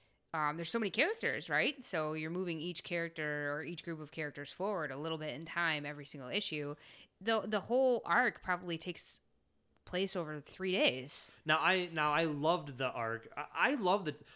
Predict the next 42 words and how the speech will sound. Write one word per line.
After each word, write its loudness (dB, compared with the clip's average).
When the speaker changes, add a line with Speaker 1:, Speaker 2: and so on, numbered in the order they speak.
Speaker 2:
the -4
Turtles 2
is -2
probably 2
the -6
favorite 0
title 0
that -4
I've -2
been -4
reading -4
since -6
twenty -2
eleven. -4
Speaker 1:
Mm-hmm. -8
Speaker 2:
Um, -4
if -8
there -4
was, -4
like, -4
if -6
I -4
was, -8
like, -10
gonna, -6
s-, -14
s-, -10
someone -4
was -2
gonna -2
say -2
you -4
can -10
only -4
read 0
one -2
title, -4
it -6
would -8
be -4
Turtles. -6
So -6